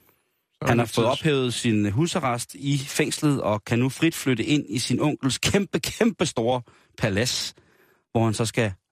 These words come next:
Speaker 2: i citationstegn, øh, aftjene sin husarrest.
Speaker 1: Mm.
Speaker 2: Øh, men altså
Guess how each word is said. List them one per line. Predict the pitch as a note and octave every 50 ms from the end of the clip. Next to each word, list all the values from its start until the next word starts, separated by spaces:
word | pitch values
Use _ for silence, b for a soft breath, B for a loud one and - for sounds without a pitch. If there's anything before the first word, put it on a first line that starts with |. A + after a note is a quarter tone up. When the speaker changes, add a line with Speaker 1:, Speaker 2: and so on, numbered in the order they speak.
| _ _ _ _ _ _ _ _ _ _ _ _ _ _ _ _ _ _ _ _
Speaker 2:
i | -
citationstegn, | A2 - A2+ G#2 G#2 F#2+ A#2+ A2+ G#2+ - - A2 G2+ E2 - - b b b b b b b b b _ -
øh, | G#2 G2+ F#2+ F#2 F2+ -
aftjene | - - G2+ G#2 - - - - - G#2+ G2+ - _
sin | - - - A2+ G#2 F#2+
husarrest. | F#2+ G#2 G2+ A#2+ G#2+ G2+ G2 G2 - - - - _ _ _ _ _ _ _ _
Speaker 1:
Mm. | - G#2+ G2+ G2 b b b b _ _
Speaker 2:
Øh, | G#2+ G#2 G2 F#2+ F#2 F#2 F2+ F2 - - - - - - _ _ _ - - -
men | - A#2 B2 B2+
altså | C3 C3 B2 - C#3 B2+ A#2+